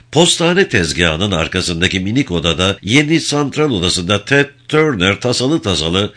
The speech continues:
"Benim hanımın nesi var?" diye sordu. "Harvey Preston bir şeyi yok." dedi. "Sen de dediklerimizi yaptığın sürece karına bir şey olmayacak. Birisi telefonla konuşmak istediği zaman bir haber iletmeye kalkışırsan külahları değişiriz.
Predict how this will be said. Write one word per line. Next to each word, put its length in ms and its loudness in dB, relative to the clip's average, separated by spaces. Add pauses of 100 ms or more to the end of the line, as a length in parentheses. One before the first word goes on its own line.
(340)
"Benim 260 2
hanımın 380 0
nesi 280 0
var?" 220 0
diye 220 0
sordu. 560 -2 (600)
"Harvey 380 0
Preston 500 0
bir 80 -2
şeyi 280 2
yok." 240 0
dedi. 340 0 (440)
"Sen 300 4
de 120 4
dediklerimizi 680 0
yaptığın 440 0
sürece 480 0
karına 400 0
bir 120 0
şey 200 0
olmayacak. 760 0 (520)
Birisi 340 4
telefonla 580 0
konuşmak 460 -2
istediği 400 0
zaman 440 -2
bir 100 2
haber 260 2
iletmeye 480 0
kalkışırsan 840 -2
külahları 640 0
değişiriz. 680 -2